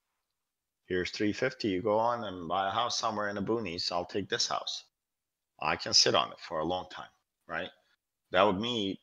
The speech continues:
me buying below the value and below the price that he actually built it for. I would be getting a fifty percent discount on it, right? And that's the same concept here.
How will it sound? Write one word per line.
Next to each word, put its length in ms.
me 260
buying 440
below 400
the 120
value 420
and 220
below 220
the 80
price 380
that 120
he 160
actually 340
built 300
it 120
for. 200
I 80
would 140
be 80
getting 280
a 60
fifty 300
percent 260
discount 440
on 60
it, 240
right? 100
And 140
that's 260
the 100
same 340
concept 560
here. 260